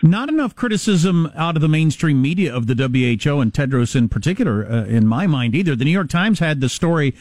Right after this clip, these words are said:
a couple of weeks ago that you could have a ninety-five percent reduction in the damage that was done by this,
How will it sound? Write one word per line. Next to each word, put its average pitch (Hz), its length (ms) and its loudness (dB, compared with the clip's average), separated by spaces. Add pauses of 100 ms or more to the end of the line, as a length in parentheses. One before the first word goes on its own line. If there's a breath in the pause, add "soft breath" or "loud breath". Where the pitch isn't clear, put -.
(140 loud breath)
a - 60 -20
couple 170 240 0
of 123 60 2
weeks 190 260 0
ago 127 400 0 (260 soft breath)
that 143 320 0
you 139 140 0
could 156 100 2
have 156 160 0
a 143 40 2
ninety-five 180 720 0
percent - 400 -2
reduction 131 500 0
in 120 120 2
the 107 60 -2
damage 139 600 0
that 123 140 -4
was 113 160 0
done 135 340 2
by 107 180 0
this, 85 320 -4